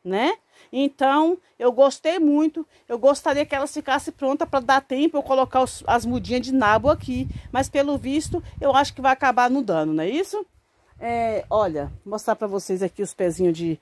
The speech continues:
de, de beterraba que eu plantei, ó. Como que já tá? Olha aqui. Tá vendo que bonitinho? Os pezinhos de beterraba, né? E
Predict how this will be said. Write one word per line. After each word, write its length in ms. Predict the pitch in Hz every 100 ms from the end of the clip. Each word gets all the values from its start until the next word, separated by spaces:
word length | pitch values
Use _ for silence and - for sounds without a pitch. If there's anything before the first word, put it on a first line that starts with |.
| _ - - -
de, 640 | 165 160 156 143 135 127 135 _ _ _ _ _ _ - - _
de 120 | 220
beterraba 920 | 233 294 311 254 220 269 233 185 151 _ _ _ _ _
que 80 | 214
eu 80 |
plantei, 500 | 196 196 185 226 262
ó. 140 | 185 139 _ _ _ _ _ _ _
Como 180 | 233 233
que 80 |
já 180 | 233 226
tá? 300 | 220 165 143 - _ _
Olha 160 | 233
aqui. 320 | 277 208 151 - _ _ _ _ _ _ _ _ _ _ _ _ _ _ _ _ _ _ _ _ - _ _ - - - _ _ _
Tá 120 | - 160
vendo 340 | 285 330 214
que 120 | 196
bonitinho? 600 | 185 190 185 311 294 180 - _ _ - - - - - -
Os 100 | -
pezinhos 340 | 220 185 202
de 60 | 190
beterraba, 680 | 202 - 196 180 151 147 165
né? 300 | 247 349 - _ - - - - _
E 320 | 285 311 415